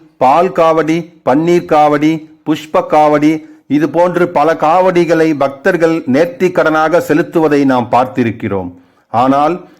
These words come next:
உயிர் பிச்சை கொடுத்த அந்த அம்மனுக்கு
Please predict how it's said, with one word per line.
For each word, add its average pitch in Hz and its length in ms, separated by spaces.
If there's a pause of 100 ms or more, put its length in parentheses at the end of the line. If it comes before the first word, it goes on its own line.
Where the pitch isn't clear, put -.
உயிர் 175 340
பிச்சை 175 480
கொடுத்த 156 460
அந்த 147 400
அம்மனுக்கு 147 880